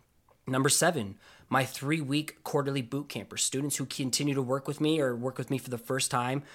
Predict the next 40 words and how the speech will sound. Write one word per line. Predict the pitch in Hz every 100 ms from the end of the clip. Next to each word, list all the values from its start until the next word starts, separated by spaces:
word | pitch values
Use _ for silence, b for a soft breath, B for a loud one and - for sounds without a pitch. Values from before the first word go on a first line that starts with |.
| B
within | 120 147
these | 131
quarterly | - 135 123 117
boot | 131 135
camps, | 113 113
like | 113
I |
mentioned | 110 113 117 110
in |
the | 107 113
intro | 117 - 101
announcement. | 95 - - 92 - - _ _ _ _ B B
Number | 127 135 143
eight, | 185 214 - B B -
our | 135
past | - 170 185 -
alumni | 135 110 107 98
students. | - 101 92 -
You | 104
know, |
I | 160
still | - 226
stay | - 127
connected | 113 101 95 -
with | 110 85
all | 143
these | 196 -
people. | - - - 143 B B B B
And | 92
all | 117 147
past | - 151 151 -
seventy-something | - 139 147 143 156 147 143
students | - - 151 147
that | 127
I've |
had | 127 139
in |
these | 139 -
twelve-week | 143 131 131
programs, | - 127 135 156 170